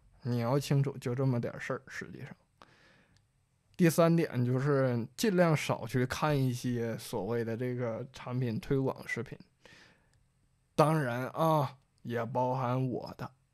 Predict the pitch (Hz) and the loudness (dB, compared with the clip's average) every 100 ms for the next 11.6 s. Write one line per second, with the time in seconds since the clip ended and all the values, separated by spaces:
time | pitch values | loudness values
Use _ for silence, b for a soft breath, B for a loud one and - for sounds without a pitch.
0 | _ _ _ _ - B B B B B | _ _ _ _ -20 B B B B B
1 | B - 143 143 190 240 311 147 139 165 | B 0 2 4 4 2 0 0 2 0
2 | 143 185 226 175 104 107 - 156 156 - | 2 0 2 0 -2 -8 -4 -2 -2 -2
3 | 127 151 339 254 135 123 120 117 120 117 | -2 -2 -2 -4 -2 -4 -4 -4 -4 -4
4 | 120 110 - 120 127 - _ - _ _ | -4 -4 -4 -4 -4 -6 _ -20 _ _
5 | 139 135 127 123 120 123 120 131 160 185 | -2 0 0 -2 -2 -4 -6 -2 0 2
6 | 185 95 95 131 180 151 143 - 135 143 | 2 0 -4 -4 -4 -6 -10 -8 -6 -2
7 | 139 143 117 127 139 127 123 117 101 62 | 0 0 0 0 0 0 0 0 -2 -4
8 | - 143 139 139 131 160 123 82 131 120 | -4 -2 0 -2 2 0 0 -6 -8 -6
9 | 107 - 170 139 123 110 95 - 98 B | -6 -2 0 0 -2 -6 -8 -6 -6 B
10 | B B B B B 131 123 120 117 98 | B B B B B 0 0 0 0 0
11 | 131 131 135 127 123 113 | 2 2 0 0 0 0